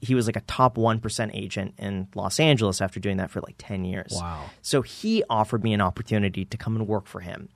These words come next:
Speaker 2: Boom.
Speaker 1: And so he said, "You could take on the business that I don't have, or whatever you bring in, we'll split it fifty fifty."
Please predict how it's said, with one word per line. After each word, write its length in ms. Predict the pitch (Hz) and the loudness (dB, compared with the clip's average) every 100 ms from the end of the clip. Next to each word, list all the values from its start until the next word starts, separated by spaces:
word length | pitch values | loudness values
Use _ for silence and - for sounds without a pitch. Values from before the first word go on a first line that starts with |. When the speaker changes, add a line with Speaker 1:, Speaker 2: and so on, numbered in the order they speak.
| _ - | _ 4
Speaker 2:
Boom. 280 | 160 156 131 | 6 6 4
Speaker 1:
And 100 | 120 | 4
so 120 | 120 | 2
he 220 | - 180 | 6 6
said, 380 | - 131 123 - | 10 10 8 4
"You 80 | 113 | -4
could 120 | 120 | -2
take 200 | 143 147 | 0 4
on 320 | 135 131 127 - - | 6 6 4 -4 -2
the 80 | 123 | 4
business 380 | 123 113 110 - | 6 4 2 2
that 120 | 101 | 4
I 100 | 98 | 4
don't 180 | 95 107 | 2 0
have, 360 | 127 127 127 | 4 6 6
or 200 | 113 110 | 4 0
whatever 380 | 107 110 120 131 | 0 4 4 4
you 140 | 156 | 2
bring 200 | 139 127 | 4 4
in, 140 | 120 110 | 4 2
we'll 60 | |
split 280 | 110 - 170 | 0 2 2
it 120 | 131 | 2
fifty 280 | - 117 117 | 0 0 0
fifty." 420 | - 98 - - | 0 -2 -2 -8